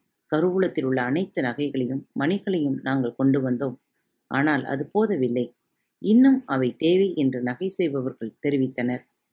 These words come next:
இதையடுத்து ராஜாங்க கருவூலத்தை திறந்து அதிலிருந்து அவர்களுக்கு தேவையானதை தரும்படி அவர் உத்தரவிட்டார். அதுவும் போதவில்லை.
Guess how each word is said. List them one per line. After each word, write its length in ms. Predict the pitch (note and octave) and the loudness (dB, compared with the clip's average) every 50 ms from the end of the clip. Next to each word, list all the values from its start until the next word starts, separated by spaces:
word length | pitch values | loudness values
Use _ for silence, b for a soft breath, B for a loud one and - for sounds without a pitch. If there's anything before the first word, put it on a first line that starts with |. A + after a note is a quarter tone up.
| _ _ _ - | _ _ _ -8
இதையடுத்து 760 | - D#3+ D#3 D#3+ D3+ D3 C#3+ C#3+ D#3+ D3 - G3 D#3+ - - - | -2 2 4 4 4 4 4 2 0 -2 -2 -2 -2 -2 -4 -4
ராஜாங்க 560 | - C#3+ C#3+ D#3+ D#3 F3 F3 F3+ G3+ A3 A3 G#3+ - | -4 -2 -2 -2 -2 -2 -2 0 0 0 -2 -2 0
கருவூலத்தை 560 | C3+ C3+ C#3+ C#3+ C#3+ C3+ C3 C3+ - A#2+ - | 0 0 2 2 0 0 -2 -2 -4 -6 -6
திறந்து 520 | - - C3 C3+ C#3+ C#3+ C3+ C#3+ C#3+ - _ _ _ _ _ _ _ _ _ | -4 -4 -2 0 0 0 0 -2 -4 -6 _ _ _ _ _ _ _ _ _
அதிலிருந்து 680 | - - D#3+ E3 A3+ A3 A#3 B3 B3 B3 B3+ A#3+ C#4 C4 | -4 -2 2 4 4 6 6 4 4 4 2 2 0 2
அவர்களுக்கு 560 | - F3 E3 E3 D3+ C#3+ C#3+ C#3+ - - - | 0 0 -2 -2 -2 -2 -2 -2 -4 -6 -4
தேவையானதை 640 | - D#3 D#3 D3+ D#3+ D#3+ D3+ C3 C3+ C3+ B2 A#2+ A#2 - | 0 0 0 2 0 0 0 0 0 0 -2 -4 -6 -4
தரும்படி 480 | - C#3+ E3 F3+ F3 E3+ D#3+ E3 - | -6 -4 -4 -4 -6 -4 -4 -4 -6
அவர் 280 | - - B2 A2 A#2 A#2 | -6 -8 -8 -6 -4 -4
உத்தரவிட்டார். 680 | A2+ A#2 - - B2+ B2+ A#2+ A#2 A#2+ - C3 B2+ B2 A#2 _ _ _ _ _ _ _ _ _ _ _ _ | -6 -6 -8 -6 -6 -4 -6 -6 -8 -6 -6 -4 -6 -6 _ _ _ _ _ _ _ _ _ _ _ _
அதுவும் 500 | - B2+ C#3 C#3 D3 C#3+ F3 G#3 A3+ A3 - | -6 -4 -2 -2 0 0 0 -2 -2 0 0
போதவில்லை. 640 | E3+ D3 - C3+ B2+ A#2+ C3 B2 B2+ B2 B2 - | 0 2 2 0 0 0 0 -2 -2 -4 -4 -6